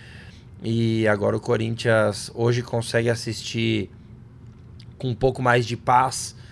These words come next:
é, a rodada, né? A rodada que pode praticamente sacramentar o Corinthians na Série A, né? Se o Bahia não vencer o São Paulo, ficaria muito complicado. É, o Bahia teria que ganhar os dois jogos, tal.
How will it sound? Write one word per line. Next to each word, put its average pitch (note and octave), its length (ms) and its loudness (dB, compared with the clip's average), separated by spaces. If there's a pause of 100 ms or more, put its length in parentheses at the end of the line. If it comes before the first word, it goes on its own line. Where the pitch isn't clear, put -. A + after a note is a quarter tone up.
(360)
é, G#2 960 0
a A2+ 120 2
rodada, A#2 640 2
né? A#2+ 100 0
A A#2 80 2
rodada G#2+ 420 -2
que G#2+ 120 -8
pode A2+ 520 -2 (520)
praticamente A#2 760 0
sacramentar A#2 920 -2
o A#2 80 -4
Corinthians A2 440 -6
na G#2+ 140 -4
Série G#2+ 320 -4
A, A#2+ 180 0
né? A2+ 200 -2
Se - 160 -8
o G#2 40 -6
Bahia G#2+ 300 -2
não G#2+ 180 -4
vencer A2 320 -6
o G#2+ 60 -6
São G#2 240 -8
Paulo, G#2+ 300 -6
ficaria G#2 320 -4
muito A2+ 200 -8
complicado. G#2+ 680 -4 (720)
É, F#2+ 560 0 (260)
o G2+ 40 -12
Bahia G2 220 0
teria G2+ 220 -4
que G2 60 -6
ganhar G#2 240 2
os A#2+ 100 0
dois G#2+ 180 0
jogos, A#2 600 2
tal. B2+ 400 0